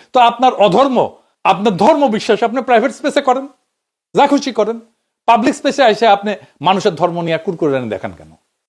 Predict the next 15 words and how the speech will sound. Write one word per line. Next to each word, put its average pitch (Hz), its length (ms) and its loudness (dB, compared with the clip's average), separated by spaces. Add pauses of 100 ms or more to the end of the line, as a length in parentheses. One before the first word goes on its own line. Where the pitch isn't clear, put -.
(140)
আপনি 226 340 0
তো 269 100 2
আগে 208 300 0
খোঁচান, 123 400 -6 (540)
তারপরে 277 300 2
ওরা 262 160 4
প্রতিক্রিয়া 208 500 -2
দেখায়। 104 360 -8 (440)
খোঁচানো 294 320 2
বন্ধ 247 220 2
করেন, 196 300 0 (300)
প্রতিক্রিয়া 254 420 2
বন্ধ 208 220 2
হয়ে 147 260 2
যাবে। 107 160 -6